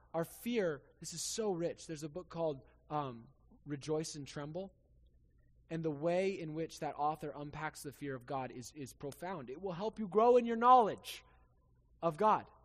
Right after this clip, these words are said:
If you want to read it, Rejoice and Tremble. And there's a bunch of resources on the resource table back there that will hopefully help add to your faith knowledge, add to your goodness knowledge.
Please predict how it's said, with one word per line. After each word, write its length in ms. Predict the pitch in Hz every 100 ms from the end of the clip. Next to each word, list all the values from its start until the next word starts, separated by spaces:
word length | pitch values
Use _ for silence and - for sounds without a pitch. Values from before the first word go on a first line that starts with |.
| _ _ _ -
If 140 | 156 156
you 80 |
want 140 | 170 175
to 60 |
read 180 | 175 165
it, 80 | 131
Rejoice 440 | 139 135 160 165
and 100 | 156
Tremble. 380 | 143 151 127 113 - _ _ _ 143
And 140 | 160
there's 180 | 175 156
a 40 |
bunch 260 | 160 180 175
of 80 | 185
resources 480 | 175 180 165 160
on 100 | 165
the 100 | 160
resource 380 | 151 156 151 127
table 220 | 139 123
back 240 | 120 117 -
there 120 | 107
that 200 | 117 107 -
will 100 | 160
hopefully 340 | 156 180 175 151
help 240 | 147 143 _ _ _ _ -
add 380 | 143 165 170 147 - _ _ _ -
to 120 | 160
your 120 | 147
faith 340 | - 156 135 131
knowledge, 640 | 135 127 95 - - - -
add 240 | 123 123
to 100 | -
your 140 | 127 113
goodness 440 | 127 117 113 -
knowledge. 580 | 123 117 101 - -